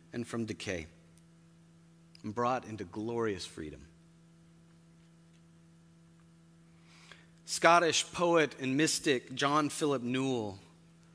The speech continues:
tells a story of something that his mentor taught him. Newell says that matter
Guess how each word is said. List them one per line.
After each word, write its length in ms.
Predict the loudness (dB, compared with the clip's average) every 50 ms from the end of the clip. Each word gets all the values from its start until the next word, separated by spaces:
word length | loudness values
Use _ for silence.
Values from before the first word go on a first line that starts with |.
| -20 -20 -20 -20 -20 -20 -20 -20 -20 -20 -20 -20 -10 2
tells 260 | 6 6 6 6 6
a 80 | 2
story 680 | 2 2 2 2 4 6 8 8 8 8 8 6 4 2
of 140 | 0 -4 -6
something 520 | -2 0 0 0 0 0 0 2 2 2 2
that 220 | 2 0 0 -2
his 260 | -2 -4 -4 -2 -2
mentor 480 | -2 -2 0 -2 -2 -4 -4 -2 -2 -2
taught 360 | -2 -4 -2 0 0 0 0
him. 180 | -4 -10 -12 -18 -20 -20 -20 -20 -20 -20 -20 -20 -20 -20 -20 -20 -20 -20 -20 -20 -20 -20 -20 -20 -20 -20 -20 -20 -20 -20 -20 -20 -20 -20 -20 -20 -20 -20 -14 -6
Newell 300 | -2 0 2 2 2 0
says 500 | 0 -2 0 0 0 0 0 -2 -4 -6
that 140 | -8 -8
matter 680 | -6 -6 -4 -2 0 0 0 -2 -4 -4 -4 -4 -6 -10